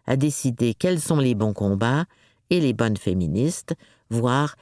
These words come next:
expliquer que les féministes qui critiquent les hommes font fausse route. Face aux hommes pro-féministes, les féministes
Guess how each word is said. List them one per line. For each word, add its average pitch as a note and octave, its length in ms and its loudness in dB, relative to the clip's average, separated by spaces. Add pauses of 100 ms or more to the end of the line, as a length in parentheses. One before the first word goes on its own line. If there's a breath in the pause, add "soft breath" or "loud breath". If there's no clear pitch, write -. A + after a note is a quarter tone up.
(160 soft breath)
expliquer C#3 640 -2
que - 140 0
les D3 140 2
féministes A#2 680 0
qui - 220 -8
critiquent - 600 -2
les G#2 300 0
hommes A2 320 2 (300 loud breath)
font E3+ 280 -2
fausse - 360 -6
route. - 480 -10 (1300)
Face - 360 -4
aux A2 240 0
hommes C3 260 0 (140)
pro-féministes, B2+ 1000 -4 (460)
les F#3+ 120 0
féministes C3+ 640 -4